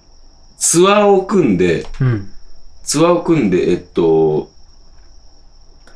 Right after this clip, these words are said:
Speaker 1: どうやったかな？広島、福岡っていう。
Speaker 2: あ、で、行こうとしたんや。
Speaker 1: 行こうとしてて。で、
Speaker 2: うん。
Speaker 1: なんか、広島と福岡の間に、一日空き日があって、
Speaker 2: うんうん。
Speaker 1: みたいな感じで。
Speaker 2: 「広島で遊ぼうぜ」みたいなね。
Speaker 1: そうそうそう。って思ってたら、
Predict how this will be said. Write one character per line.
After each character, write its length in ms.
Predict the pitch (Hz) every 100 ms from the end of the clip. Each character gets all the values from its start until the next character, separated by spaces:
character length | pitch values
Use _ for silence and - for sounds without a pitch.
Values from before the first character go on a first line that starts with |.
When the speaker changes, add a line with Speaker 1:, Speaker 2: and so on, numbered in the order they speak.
| - - - - _ _
Speaker 1:
ど 60 | 120
う 0 |
や 60 | 123
っ 40 |
た 100 | -
か 120 | 87
な？ 100 | 78 - -
広 440 | - - 139 196 208
島、 640 | - 190 190 180 98 - - - - - - - -
福 320 | - - 170
岡 320 | - 180 156
っ 60 | -
て 80 |
い 100 | 165
う。 60 | 160
Speaker 2:
あ、 20 |
で、 140 | 202 180
行 100 | 175
こ 140 | 208
う 40 |
と 120 | 196 190
し 80 |
た 120 | - 151
ん 60 |
や。 100 | 113 -
Speaker 1:
行 100 | 113
こ 200 | 147 123
う 40 |
と 80 | 123
し 80 | -
て 80 |
て。 140 | 110 -
で、 40 |
Speaker 2:
う 340 | - 135 110 139
ん。 20 |
Speaker 1:
な 140 | 160
ん 20 | 160
か、 200 | 107 -
広 260 | - 196 196
島 220 | 202 190
と 120 | 190
福 260 | - - 196
岡 260 | 165 107
の 120 | 92
間 240 | 92 92 92
に、 300 | 101 95 - - - -
一 260 | 127 131 151
日 320 | 143 143 139
空 160 | - 113
き 140 | 127
日 140 | 107 82
が 120 | 78
あ 60 |
っ 20 | -
て、 80 |
Speaker 2:
う 20 | 147
ん 260 | 139 139
う 20 | 127
ん。 40 |
Speaker 1:
み 40 |
た 100 | 87
い 40 | 165
な 80 | -
感 240 | 175 165
じ 80 | 151
で。 60 |
Speaker 2:
「広 220 | 156 160 156
島 120 | 160
で 80 | 170
遊 200 | 156 180
ぼ 100 | 190
う 20 |
ぜ」 160 | 151 170
み 40 | 139
た 80 |
い 40 | 139
な 40 |
ね。 0 |
Speaker 1:
そ 0 |
う 40 | 135
そ 100 | 123
う 40 |
そ 140 | -
う。 40 | 82
っ 40 | - - -
て 120 | 165
思 280 | 175 190 196
っ 60 |
て 140 | - 190
た 160 | 123
ら、 380 | 107 117 82 -